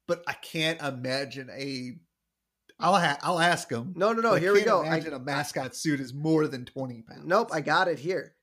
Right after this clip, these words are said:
Speaker 2: To be a good mascot, you must be in fairly good shape, as the job's
Speaker 1: Yeah.
Speaker 2: pretty physical with lots of moving around, jumping,
Speaker 1: Correct.
Speaker 2: hopping, dancing, and prancing
Speaker 1: Yep.
Speaker 2: in a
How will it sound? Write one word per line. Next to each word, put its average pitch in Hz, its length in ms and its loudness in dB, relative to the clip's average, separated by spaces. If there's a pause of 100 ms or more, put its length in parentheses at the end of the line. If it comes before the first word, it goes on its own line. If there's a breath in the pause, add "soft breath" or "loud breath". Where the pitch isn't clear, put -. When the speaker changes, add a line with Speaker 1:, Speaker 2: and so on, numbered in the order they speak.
Speaker 2:
To 190 160 -6
be 175 160 -4
a 156 40 -4
good 196 280 -2
mascot, 170 500 -2
you 151 80 -4
must 165 260 -4
be 165 100 -10
in 135 100 -8
fairly 180 420 -8
good 220 240 -10
shape, 135 480 -6
as 151 160 -8
the 139 80 -14
job's 151 300 -2
Speaker 1:
Yeah. - 120 -6
Speaker 2:
pretty 208 220 -2
physical 165 480 -4
with 151 120 -6
lots 143 260 -6
of 180 80 -4
moving 160 280 -6
around, 147 380 -4 (220 soft breath)
jumping, 175 340 0
Speaker 1:
Correct. 135 160 2
Speaker 2:
hopping, 170 380 0
dancing, 151 500 -4
and 135 180 -10
prancing 165 580 -6
Speaker 1:
Yep. - 120 -4
Speaker 2:
in 160 100 -2
a 151 120 -4